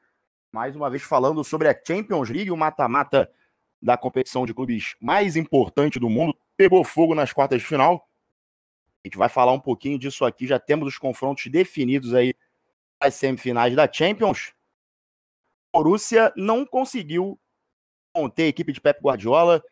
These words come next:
O Cityzão da massa foi lá, se classificou. Real passou do Liverpool segurando o empate no segundo jogo.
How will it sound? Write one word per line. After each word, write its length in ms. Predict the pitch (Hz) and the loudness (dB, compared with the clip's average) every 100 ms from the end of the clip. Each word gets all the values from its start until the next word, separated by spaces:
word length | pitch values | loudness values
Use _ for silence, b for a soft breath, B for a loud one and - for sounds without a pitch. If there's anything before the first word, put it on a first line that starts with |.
| _ _ _ _ _ | _ _ _ _ _
O 60 | 113 | -14
Cityzão 540 | - 131 120 139 139 | -8 -8 -6 -4 0
da 100 | 127 | 2
massa 300 | 131 135 131 | 2 -2 -6
foi 180 | - 151 | -2 2
lá, 180 | 147 147 | 2 0
se 160 | - | -2
classificou. 600 | 196 165 - 120 170 180 | -2 -2 -4 -8 -2 0
Real 280 | 151 147 160 | 2 2 2
passou 320 | 151 135 143 | 2 -2 -4
do 120 | 127 | -8
Liverpool 500 | 131 139 127 135 113 _ _ _ | -6 -4 -4 -4 -8 _ _ _
segurando 440 | - 131 131 139 | -14 -6 -4 -4
o 20 | 127 | -4
empate 340 | - 127 - | 2 0 0
no 80 | 120 | -10
segundo 300 | 120 123 104 | -8 -6 0
jogo. 480 | 160 190 170 135 | 4 4 4 0